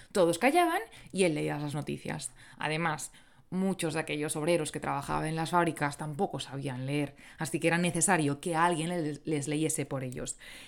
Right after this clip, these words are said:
Este trabajo fue muy, muy, muy común en Cuba o Florida en los años treinta. Además, muchas veces era una persona externa, esta, eh, este lector de periódicos, pero otras veces era un simple trabajador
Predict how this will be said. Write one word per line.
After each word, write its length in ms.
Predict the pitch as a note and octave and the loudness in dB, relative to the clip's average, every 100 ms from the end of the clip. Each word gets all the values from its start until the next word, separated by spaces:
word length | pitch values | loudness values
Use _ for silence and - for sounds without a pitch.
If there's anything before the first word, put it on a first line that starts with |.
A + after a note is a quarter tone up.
| - - | -6 6
Este 320 | G#3+ G#3 G#3+ | 6 6 4
trabajo 440 | A3 A3+ G#3+ G3 | 6 6 6 2
fue 400 | - A3 G#3+ - | 2 6 6 4
muy, 520 | F3+ G3+ A3+ C4 A3+ - - | 0 4 6 6 6 2 -2
muy, 380 | F#3 G#3 G#3 - | 4 6 6 2
muy 220 | F3 G#3+ | 4 4
común 360 | G#3 F#3 D#3 E3+ - - | 4 2 2 0 -4 0
en 200 | F#3+ D#3+ | 2 2
Cuba 420 | A3 G3 C3+ - | 4 4 4 2
o 100 | F#3 | 0
Florida 520 | G3+ A3+ G#3 C#3+ D3 - - | 6 6 6 4 0 -4 -2
en 100 | F3+ | 2
los 140 | E3 - | 2 2
años 260 | D3 C3+ | -4 -4
treinta. 420 | - B2+ C3 F3 - - _ _ _ - - - | -6 -8 -6 -6 -8 -20 _ _ _ -20 -18 0
Además, 480 | F#3 F#3 F#3 E3 - - - | 2 4 4 2 -2 -16 -4
muchas 300 | G3+ A#3+ B3+ | 2 6 6
veces 260 | A#3 A#3 F#3+ | 6 4 0
era 80 | F3 | 0
una 140 | E3+ | -2
persona 260 | E3 F3 D3+ | -2 -4 -4
externa, 500 | - C#4 C#4 D#3 D3+ | 4 4 4 0 -2
esta, 340 | C#3+ C#3+ C#3 | -4 -6 -8
eh, 160 | C#3 - - | -10 -14 -8
este 240 | E3+ D#3 | -6 -6
lector 300 | D3 C#3+ F3 | -6 -4 -2
de 100 | D#3+ | 0
periódicos, 480 | F3+ F#3+ F3+ D3 - - - - | 2 2 2 -2 -6 -16 -16 0
pero 180 | E3+ D#3+ | 4 6
otras 220 | D#3+ F#3+ | 6 6
veces 440 | G#3 G#3 G#3 - - - - | 4 4 2 2 -4 -8 4
era 340 | G#3+ G3+ G#3 - | 6 8 6 6
un 140 | A3 | 2
simple 320 | G#3+ A3+ F3 | 4 4 4
trabajador 760 | C#3 D3+ E3+ F#3+ B3 A#3 B3+ | 2 4 4 8 10 10 8